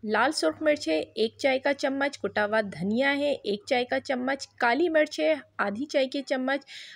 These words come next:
और कुटी हुई मिर्च है हमारे पास एक चाय का चम्मच या हस्बे जायका। तमाम स्पाइसेस को हम एक खुले बाउल में डाल देंगे ताकि हमारी मिक्सिंग बहुत अच्छे से हो सके।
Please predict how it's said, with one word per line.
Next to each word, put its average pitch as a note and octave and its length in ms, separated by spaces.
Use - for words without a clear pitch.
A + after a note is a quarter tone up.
और D4 120
कुटी D4 300
हुई D4+ 180
मिर्च A#3 380
है C#4 80
हमारे A#3+ 340
पास C#4+ 320
एक B3 240
चाय A3 220
का A#3+ 140
चम्मच B3 440
या D4+ 140
हस्बे G#3 340
जायका। F#3+ 420
तमाम C4 380
स्पाइसेस E4 680
को F4 240
हम D#4 260
एक - 200
खुले G#3+ 240
बाउल A#3 320
में B3+ 220
डाल F3+ 280
देंगे A#3+ 260
ताकि F#3 260
हमारी A#3 340
मिक्सिंग B3 440
बहुत B3+ 200
अच्छे A3 280
से - 140
हो D4+ 160
सके। E4 360